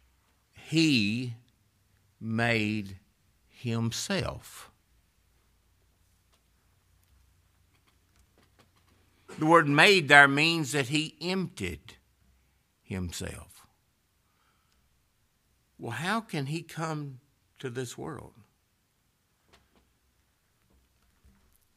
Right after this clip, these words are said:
If he'd come in all of his glory, no man couldn't have stood it. We would have all died.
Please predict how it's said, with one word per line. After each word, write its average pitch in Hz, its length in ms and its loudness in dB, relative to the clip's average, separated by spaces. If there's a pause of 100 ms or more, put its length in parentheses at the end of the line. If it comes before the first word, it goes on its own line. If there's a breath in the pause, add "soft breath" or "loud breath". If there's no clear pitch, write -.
(500)
If 120 120 -6
he'd 202 240 0
come 180 340 0
in 147 100 0
all 196 420 4
of 143 100 -2
his 147 240 -4
glory, 147 680 -6 (1900)
no 202 160 8
man 190 260 6
couldn't 180 220 2
have 135 120 2
stood 202 280 2
it. - 260 -10 (1700)
We 214 140 6
would 220 160 6
have 175 120 6
all 220 240 10
died. 156 640 4